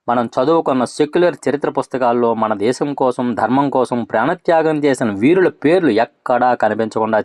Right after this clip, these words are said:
చేశారు. సోమనాథ్ రక్షణలో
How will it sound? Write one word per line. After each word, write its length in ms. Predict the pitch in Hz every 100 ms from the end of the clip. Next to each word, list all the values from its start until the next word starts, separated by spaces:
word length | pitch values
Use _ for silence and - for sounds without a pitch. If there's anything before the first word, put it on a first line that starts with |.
| 104
చేశారు. 360 | 92 92 90 - _ _ _ _ _ _ - _
సోమనాథ్ 540 | - 127 170 165 147
రక్షణలో 640 | 117 117 - 143 127 98